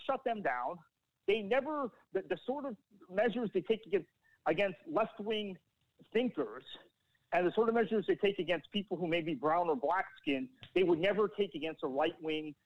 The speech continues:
militia group that had already scored a major success, uh, blowing up a federal building in, uh, cracking down on them. And then twenty-five years later, they're reconstituted. They're, uh,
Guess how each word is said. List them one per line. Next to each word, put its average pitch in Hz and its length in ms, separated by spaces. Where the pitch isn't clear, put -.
militia 165 440
group 127 260
that 180 140
had 196 120
already 269 440
scored 240 240
a 196 40
major 202 460
success, 165 480
uh, 156 280
blowing 233 260
up 226 100
a 165 60
federal 226 260
building 131 460
in, 202 340
uh, 170 220
cracking 208 420
down 233 240
on 160 180
them. 131 280
And 165 160
then 190 300
twenty-five 233 540
years 220 240
later, 165 400
they're 196 160
reconstituted. 202 1000
They're, 214 340
uh, 185 280